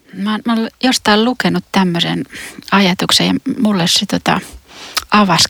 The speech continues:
kyllä paljon. Tää, tää on Bonhoefferin ajatus, että halpa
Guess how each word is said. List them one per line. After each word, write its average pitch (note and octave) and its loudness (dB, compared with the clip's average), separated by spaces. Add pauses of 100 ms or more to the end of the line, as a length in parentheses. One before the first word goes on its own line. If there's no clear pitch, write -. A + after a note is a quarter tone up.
kyllä F#3 0
paljon. F3+ 0 (960)
Tää, F#3+ 2 (100)
tää G#3 4
on G#3 4
Bonhoefferin F#3 4
ajatus, F3+ 2
että - 0
halpa B3 4